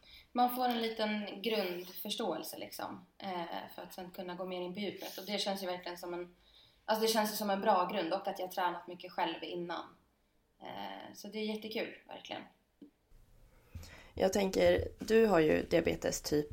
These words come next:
Speaker 2: ett.
Speaker 1: Yes.
Speaker 2: Eh, jag tänker om
Speaker 1: Det
Speaker 2: du
Speaker 1: glömde
Speaker 2: kan
Speaker 1: jag
Speaker 2: förklara
Speaker 1: säga i
Speaker 2: li-,
Speaker 1: presentationen.
Speaker 2: ja.
Speaker 1: <laughs>
Speaker 2: Jag tänker om du kan förklara lite om det, som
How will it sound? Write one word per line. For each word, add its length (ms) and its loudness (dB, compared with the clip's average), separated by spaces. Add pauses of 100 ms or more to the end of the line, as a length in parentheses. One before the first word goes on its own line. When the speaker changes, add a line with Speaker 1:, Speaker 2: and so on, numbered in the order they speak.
(140)
Speaker 2:
ett. 520 0 (580)
Speaker 1:
Yes. 460 -6 (360)
Speaker 2:
Eh, 380 6
jag 160 8
tänker 280 6
om 120 8
Speaker 1:
Det 60 6
Speaker 2:
du 60 6
Speaker 1:
glömde 180 8
Speaker 2:
kan 80 10
Speaker 1:
jag 100 10
Speaker 2:
förklara 240 10
Speaker 1:
säga 140 12
i 40 8
Speaker 2:
li-, 60 6
Speaker 1:
presentationen. 720 0 (140)
Speaker 2:
ja. 220 12 (640)
Speaker 1:
<laughs> 680 -2
Speaker 2:
Jag 120 10
tänker 240 10
om 100 6
du 80 4
kan 180 4
förklara 460 8
lite 480 6 (240)
om 240 6
det, 140 4
som 400 4